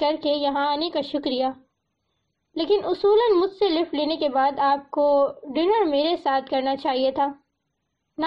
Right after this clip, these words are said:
کہ اپنے کزن کے ساتھ۔ From your Valentine۔" جہان گلاس لبوں سے لگائے گھوٹ گھوٹ پانی پیتا، پل کے سکیڑے اس کے چہرے کے بدلتے رنگوں کو دیکھ رہا تھا۔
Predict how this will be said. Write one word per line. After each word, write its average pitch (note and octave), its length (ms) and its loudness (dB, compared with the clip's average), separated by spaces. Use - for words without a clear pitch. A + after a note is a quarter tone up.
کہ B4 140 2
اپنے F#4 180 0
کزن C#4 320 0
کے C#4 140 0
ساتھ۔ C#4 340 -2
From D#4 220 2
your E4+ 160 2
Valentine۔" C4+ 600 0
جہان E4 300 0
گلاس D4+ 420 2
لبوں D4 240 0
سے D4+ 100 -2
لگائے C#4 400 2
گھوٹ G4 440 4
گھوٹ E4+ 340 0
پانی D#4 280 2
پیتا، D4 320 -2
پل F4+ 160 0
کے F#4+ 160 -2
سکیڑے D4+ 480 0
اس G4+ 140 -2
کے A4+ 80 0
چہرے F4+ 260 2
کے F#4+ 120 -2
بدلتے D#4 460 0
رنگوں D4+ 260 0
کو D#4+ 140 -2
دیکھ D4 280 0
رہا C4 200 2
تھا۔ C4+ 180 -2